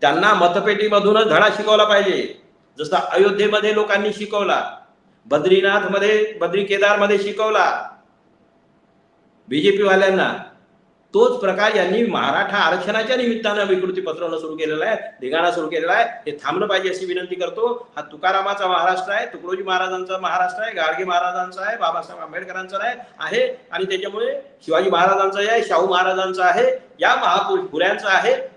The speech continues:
या महापुरुषांची नावं घ्यायची आणि ओबीसींच्या वरतीच हुकुमशाही गाजवायची, हे याच्यानंतर चालणार नाही. हे ठणकावून तुम्ही मतपेटीमधून सांगितलं पाहिजे.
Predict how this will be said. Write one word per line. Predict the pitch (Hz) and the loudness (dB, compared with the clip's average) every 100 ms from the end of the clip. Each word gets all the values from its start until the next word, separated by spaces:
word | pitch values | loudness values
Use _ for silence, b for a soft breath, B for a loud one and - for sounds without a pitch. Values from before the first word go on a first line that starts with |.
| - | -6
या | 165 175 | 0 2
महापुरुषांची | 143 170 190 180 180 180 185 | 2 0 0 -2 -4 -6 -4
नावं | 131 165 196 | 0 2 2
घ्यायची | 160 160 - - - | 2 2 -4 -14 -6
आणि | 127 160 190 - - - - _ _ _ _ 117 | 2 4 4 2 -2 -14 -20 _ _ _ _ -4
ओबीसींच्या | 139 175 185 185 185 220 | -2 0 0 0 0 0
वरतीच | 185 160 214 269 - - - _ _ _ | 0 0 -2 -4 -6 -14 -20 _ _ _
हुकुमशाही | 139 180 180 175 175 | -4 0 0 0 2
गाजवायची, | 165 160 165 165 | 4 4 2 0
हे | 156 156 | -2 2
याच्यानंतर | 156 156 156 160 | 2 0 -2 -4
चालणार | 156 151 139 143 143 120 | -4 0 0 2 0 -2
नाही. | 117 127 135 175 240 262 - - _ _ _ - | -2 -2 0 2 2 0 -6 -14 _ _ _ -2
हे | 175 233 233 | 4 4 2
ठणकावून | 147 170 202 208 214 202 | -2 0 4 4 2 0
तुम्ही | 202 202 | 0 0
मतपेटीमधून | 196 196 196 196 196 196 202 202 | 0 0 -2 -2 -2 -2 0 0
सांगितलं | 190 190 190 190 190 | 0 0 0 -2 -2
पाहिजे. | 185 170 208 226 208 156 - | 0 4 4 4 2 0 -10